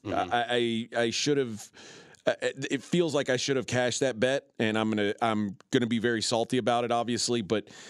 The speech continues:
Speaker 2: um, it, it was a loser at the end of the day, and I, I gotta deal with it. But man, that, that one,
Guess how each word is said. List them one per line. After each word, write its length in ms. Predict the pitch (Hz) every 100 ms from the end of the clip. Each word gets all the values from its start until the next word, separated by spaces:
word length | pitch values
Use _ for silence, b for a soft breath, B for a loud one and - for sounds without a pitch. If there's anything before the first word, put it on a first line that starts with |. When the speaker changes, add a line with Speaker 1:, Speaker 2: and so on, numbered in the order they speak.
| B B B B -
Speaker 2:
um, 680 | 110 107 98 87 87 82 - _ _ _ -
it, 260 | 107 104 110
it 80 | 110
was 160 | 110 110
a 40 |
loser 380 | 104 120 117 104
at 80 | 95
the 140 | 107
end 80 | 107
of 40 |
the 60 | 92
day, 300 | 80 117 120
and 80 | 95
I, 140 | 98 95
I 140 | 101 107
gotta 240 | 107 98
deal 260 | 85 117 113
with 140 | 92
it. 120 | 92
But 120 | 78 92
man, 500 | 107 117 104 85 80
that, 300 | 113 117 123 _ _ -
that 280 | 107 123 123
one, 180 | 123